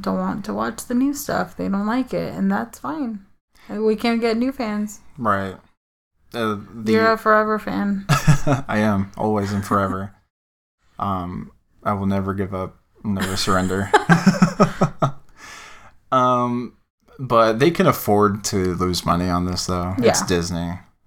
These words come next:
Speaker 2: They got so much money. And the last three Disney Star Wars movies have made them over a billion dollars each, so they
Speaker 1: Yeah.
Speaker 2: can afford it. Um, which, I mean, it's sad to say, but yeah,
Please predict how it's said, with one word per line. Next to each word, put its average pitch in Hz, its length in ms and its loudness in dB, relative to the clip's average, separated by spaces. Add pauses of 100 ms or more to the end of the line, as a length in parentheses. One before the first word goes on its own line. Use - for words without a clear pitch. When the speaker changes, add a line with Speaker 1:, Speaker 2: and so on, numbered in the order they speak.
(120)
Speaker 2:
They 104 140 -4
got 98 220 0
so - 140 0
much 87 260 0
money. 87 360 -4 (400)
And 95 280 -10
the 107 140 -6
last 98 580 0 (260)
three 95 680 -4
Disney 98 600 -2 (240)
Star 92 280 0
Wars 95 180 -2
movies 95 360 0
have 82 220 -6
made 87 220 -2
them 82 160 -2
over 85 340 -2
a 82 40 0
billion 90 380 -2
dollars 85 380 0
each, 85 280 -6
so 80 340 -8 (460)
they - 180 -8
Speaker 1:
Yeah. 104 40 -2
Speaker 2:
can 98 160 0
afford 85 360 -4
it. 78 200 -8 (180)
Um, 87 640 -4
which, 113 300 -4 (140)
I - 80 2
mean, 113 160 4
it's 98 100 -2
sad 113 200 4
to 92 60 0
say, 95 260 0
but 85 320 -2
yeah, 92 300 -4